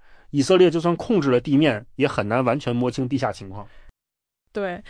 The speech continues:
Speaker 2: 以色列从五月就开始收紧包围圈，想分割地下网络，但一直没完全展开。那些没战略意义或者可能藏人质遗体的区域，他们都没动，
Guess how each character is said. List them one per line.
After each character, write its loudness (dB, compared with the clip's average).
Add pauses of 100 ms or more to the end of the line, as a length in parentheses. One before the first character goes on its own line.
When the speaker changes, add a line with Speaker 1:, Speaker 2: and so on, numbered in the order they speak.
(120)
Speaker 2:
以 -2
色 2
列 8
从 4
五 2
月 6
就 2
开 0
始 -2
收 2
紧 -4
包 -2
围 0
圈， -2 (160)
想 -2
分 2
割 4
地 2
下 2
网 -4
络， -6
但 0
一 2
直 -2
没 2
完 2
全 2
展 0
开。 -6 (400)
那 0
些 4
没 4
战 2
略 0
意 -6
义 -4
或 -2
者 4
可 -6
能 -4
藏 -2
人 0
质 -2
遗 -6
体 -6
的 -6
区 -10
域， -10
他 -2
们 4
都 2
没 2
动， 0